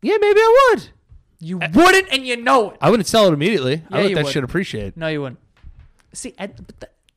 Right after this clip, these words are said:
Speaker 2: if it's one thing if you keep it, like, I, I'd rather keep this.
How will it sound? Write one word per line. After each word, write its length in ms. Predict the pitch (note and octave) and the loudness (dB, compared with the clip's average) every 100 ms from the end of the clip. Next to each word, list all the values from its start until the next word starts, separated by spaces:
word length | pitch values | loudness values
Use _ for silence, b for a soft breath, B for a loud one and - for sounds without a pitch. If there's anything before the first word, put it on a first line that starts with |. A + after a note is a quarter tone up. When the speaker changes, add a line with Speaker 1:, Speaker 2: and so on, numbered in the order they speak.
| _ _ _ _ _ _ _ _ _ | _ _ _ _ _ _ _ _ _
Speaker 2:
if 180 | G3 G3+ G#3+ | -10 -8 -8
it's 140 | - | -6
one 180 | G#3+ B3 | -6 -6
thing 140 | C4 | -8
if 100 | A#3 | -8
you 60 | G3 | -10
keep 240 | G3+ D3+ | -10 -10
it, 100 | C3+ | -10
like, 180 | C#3+ C3+ | -10 -8
I, 120 | D3+ | -6
I'd 200 | D3 D3+ | -4 -4
rather 220 | D3+ C#3 | -4 -6
keep 220 | A#2+ C3 - | -10 -18 -20
this. 220 | - | -20